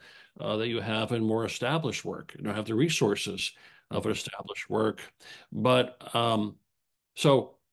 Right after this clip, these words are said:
Speaker 1: but preaching and teaching the word of God is such an important thing. Everyone that's gotten saved has gotten saved through,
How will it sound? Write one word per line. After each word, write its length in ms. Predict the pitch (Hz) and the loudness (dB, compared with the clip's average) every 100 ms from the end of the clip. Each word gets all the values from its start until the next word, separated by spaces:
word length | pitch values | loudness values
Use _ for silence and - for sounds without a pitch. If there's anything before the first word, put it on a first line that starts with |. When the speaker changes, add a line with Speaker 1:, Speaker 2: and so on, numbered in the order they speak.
| _ _ _ _ _ | _ _ _ _ _
Speaker 1:
but 240 | - 131 - | -2 -2 -4
preaching 760 | - 180 214 - 107 107 143 - _ _ _ - | -4 0 0 0 -2 -2 -8 -12 _ _ _ -10
and 240 | 110 110 | -8 -6
teaching 460 | - 170 185 - 147 | -2 2 2 4 4
the 100 | 117 | 4
word 220 | 113 117 | 2 2
of 100 | 113 | 0
God 300 | 110 110 113 | -2 -2 -2
is 440 | 101 110 110 - - - | -4 -4 -4 -6 -10 -8
such 380 | - - 123 - | -4 2 2 2
an 220 | 107 95 - | 0 -2 -8
important 680 | - 110 92 - 120 101 92 | -2 -2 0 2 2 2 -2
thing. 360 | 101 85 85 - _ _ _ - _ _ | -4 -8 -10 -16 _ _ _ -20 _ _
Everyone 360 | - 165 165 156 | 0 6 8 8
that's 180 | 135 - | 6 4
gotten 240 | 131 110 | 2 0
saved 380 | 107 123 104 98 | 0 2 2 0
has 120 | 107 | -2
gotten 220 | 98 104 104 | -4 -4 -2
saved 580 | - 110 98 95 - | 0 2 0 -2 -10
through, 560 | - 110 113 107 104 95 | -10 -2 2 4 2 0